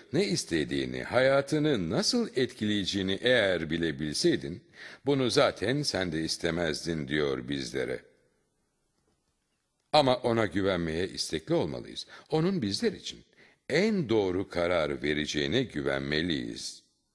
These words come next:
Bakın sonrasında ne diyor dinleyin. "Kendini Rabbe bırak, ona güven." ve diyor ki, "O senin doğruluğunu ışık gibi, hakkını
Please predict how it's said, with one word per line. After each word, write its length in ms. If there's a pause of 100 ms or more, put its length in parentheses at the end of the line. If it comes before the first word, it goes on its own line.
(160)
Bakın 300
sonrasında 640
ne 200
diyor 340
dinleyin. 400 (800)
"Kendini 520
Rabbe 420
bırak, 360 (400)
ona 340
güven." 600
ve 360 (300)
diyor 380
ki, 760 (920)
"O 400
senin 460
doğruluğunu 680
ışık 340
gibi, 340 (260)
hakkını 540